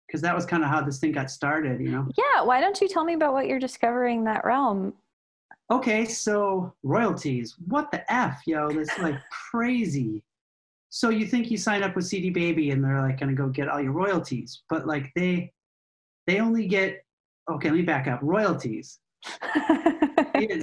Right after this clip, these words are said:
Speaker 1: so, like, they only get one little slice. It's crazy. So you have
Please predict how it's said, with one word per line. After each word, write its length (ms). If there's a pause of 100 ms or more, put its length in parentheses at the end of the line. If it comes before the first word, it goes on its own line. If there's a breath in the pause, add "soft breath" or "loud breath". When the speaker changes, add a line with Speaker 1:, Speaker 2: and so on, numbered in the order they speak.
Speaker 1:
so, 100
like, 180
they 120
only 180
get 180
one 220
little 160
slice. 600
It's 160
crazy. 580 (240 soft breath)
So 160
you 140
have 360